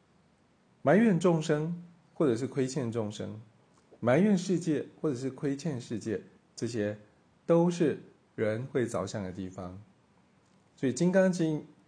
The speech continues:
一整个服务系统就在陪大家简单明白了解，凡是你所看到的一切现象，它都是虚幻的。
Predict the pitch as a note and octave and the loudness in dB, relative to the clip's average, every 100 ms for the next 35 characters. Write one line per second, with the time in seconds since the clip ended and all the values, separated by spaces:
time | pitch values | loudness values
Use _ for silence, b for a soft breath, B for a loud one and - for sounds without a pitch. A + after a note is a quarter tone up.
0 | _ _ - F3 C#3+ G#2 G#2+ A2 C#3+ C3+ | _ _ -4 -2 0 -2 -4 -2 -2 -2
1 | - A#2+ A2 F2 F2 _ _ _ _ - | -2 -6 -6 -12 -14 _ _ _ _ -4
2 | B2+ C3 B2 G2+ F#2 G#2 F#2+ F#2+ F#2+ - | -2 0 -2 -6 -6 -8 -8 -8 -10 -18
3 | _ b b b b - A2+ A2 C3+ C#3 | _ b b b b -6 -4 0 0 0
4 | C#3+ - _ - A2+ C3+ A#2 F#2+ G2 - | -6 -18 _ -8 -4 -2 -2 -4 -8 -20
5 | _ _ _ G#2 B2 B2+ G#2 F2 - _ | _ _ _ -4 -2 -2 -4 -6 -16 _
6 | _ _ _ _ _ - C#3 E3+ E3+ - | _ _ _ _ _ -2 0 2 -2 -2
7 | B2+ D3+ F3 F#2 - - D#3+ B2+ A#2+ F#2+ | -4 -2 0 -2 -2 -6 -6 -2 -2 -4
8 | F2 - - G2 - F#2+ - F2+ E2+ b | -8 -12 -10 -10 -10 -12 -10 -12 -14 b
9 | b b b _ - C#3 C#3 C3+ A#2+ A#2+ | b b b _ -6 -2 -2 0 -2 -2
10 | - A#2+ F#2+ - - _ _ _ _ _ | -6 -4 -4 -6 -18 _ _ _ _ _
11 | _ _ _ _ _ _ _ _ - - | _ _ _ _ _ _ _ _ -16 -2
12 | F3+ F3 G3+ F#3+ G#2+ - | 0 0 0 0 -2 -8